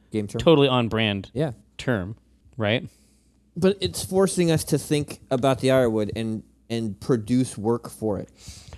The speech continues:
Speaker 2: Well, yeah, there really, there really wasn't a channel. I mean, I, I think about it all the time.
Speaker 1: Yeah.
Speaker 2: And I, and I have answers. Like, what, what's funny to me is that they'll ask for things, and I do have an answer. <laughs>
Speaker 1: Oh, yeah. You know it.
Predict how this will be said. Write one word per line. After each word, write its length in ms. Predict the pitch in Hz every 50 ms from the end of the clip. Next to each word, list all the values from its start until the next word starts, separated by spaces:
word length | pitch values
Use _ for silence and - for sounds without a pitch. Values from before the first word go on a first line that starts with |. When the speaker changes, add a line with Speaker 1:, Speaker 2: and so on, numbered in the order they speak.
| - -
Speaker 2:
Well, 100 | 143 143
yeah, 380 | 135 127 139 160 160 139 110 147
there 160 | 147 143 156
really, 200 | 135 139 156 -
there 100 | 151 147
really 100 | 147 170 175
wasn't 220 | 170 156 147 131
a 40 | 113
channel. 360 | - - - 170 170 147 120
I 40 | 101
mean, 120 | 117 139 131
I, 80 | 131 -
I 80 | 127 123
think 200 | - 180 190 -
about 200 | 196 156 135 123
it 40 |
all 120 | 117 113 107
the 80 | 104
time. 380 | 104 - 107 95 90 98 113 120 _ -
Speaker 1:
Yeah. 300 | - 120 127 120 92 87 117 123 - -
Speaker 2:
And 80 | 135 135
I, 40 | 139
and 140 | - 156 139
I 80 | 135
have 280 | 127 127 156 156 156 127
answers. 460 | 123 135 156 - - 104 90 104 -
Like, 120 | 127 113
what, 220 | - 120 127 135 131
what's 180 | 131 139 120
funny 240 | - - 151 165 160
to 80 | 127 110
me 220 | 107 120 147 160
is 140 | 139 113 95
that 260 | 117 110 113 - _ _ - - - - - _ _ -
they'll 180 | 139 156 160 -
ask 360 | 117 113 120 160 143 - - -
for 160 | - 110 101
things, 460 | - - 110 98 98 95 101 107 - -
and 140 | 127 120 104
I 80 | 110
do 240 | 120 104 110 131 147
have 320 | 143 107 107 113 127 131 113
an 80 | 107 98
answer. 600 | - 101 113 147 135 - - 104 92 117 156 175 _
<laughs> 40 | _ _ _ _ -
Speaker 1:
Oh, 60 | 147
yeah. 320 | 139 127 139 135 107 95 104
You 220 | 110 120 147 175
know 220 | 165 151 160 147 104
it. 180 | 82 85 -